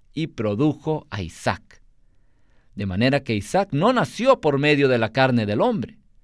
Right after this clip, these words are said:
sino según la gracia de Dios.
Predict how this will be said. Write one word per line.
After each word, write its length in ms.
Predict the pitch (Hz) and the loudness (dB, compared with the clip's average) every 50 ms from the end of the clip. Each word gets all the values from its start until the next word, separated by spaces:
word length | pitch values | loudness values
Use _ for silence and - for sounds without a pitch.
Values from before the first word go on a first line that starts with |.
| _ _ | _ _
sino 640 | - - - - 104 95 98 123 160 175 190 - - _ | -20 -20 -10 -8 -6 -4 -2 0 -2 -2 -4 -6 -14 _
según 640 | - - - - 110 104 95 135 156 160 165 165 143 | -20 -18 -6 -4 -4 -2 0 0 0 0 0 0 0
la 140 | 113 98 85 | 0 -2 -2
gracia 640 | 104 107 131 151 156 156 - - - - 160 156 156 | -2 2 4 4 4 4 2 -4 -10 -6 -4 -4 -2
de 140 | 156 160 131 | -2 -2 -2
Dios. 640 | 107 104 110 110 82 - - - - - - - | -2 -4 -4 -4 -6 -10 -20 -20 -20 -20 -20 -20